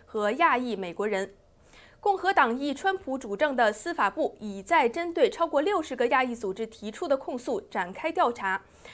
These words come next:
他们认为哈佛大学的政策对哈佛亚裔设限具有歧视性。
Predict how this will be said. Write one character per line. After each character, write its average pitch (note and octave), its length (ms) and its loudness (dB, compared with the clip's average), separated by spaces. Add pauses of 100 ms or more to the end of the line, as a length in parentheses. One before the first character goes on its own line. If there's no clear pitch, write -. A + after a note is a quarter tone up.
(140)
他 C#4 100 0
们 D4 120 2
认 B3 160 2
为 A#3 160 4
哈 F#4 200 4
佛 D4+ 220 4
大 E4 180 8
学 C4+ 160 -4
的 E4 120 -4
政 D#4+ 200 0
策 B3+ 300 2 (180)
对 C#4+ 220 6
哈 D#4 180 2
佛 C4 160 2
亚 D4 180 6
裔 B3 220 -4
设 B3+ 280 0
限 C4+ 300 2 (100)
具 F4+ 260 2
有 G3+ 300 0
歧 G3 280 -10
视 A#3+ 240 -4
性。 A#3 280 -4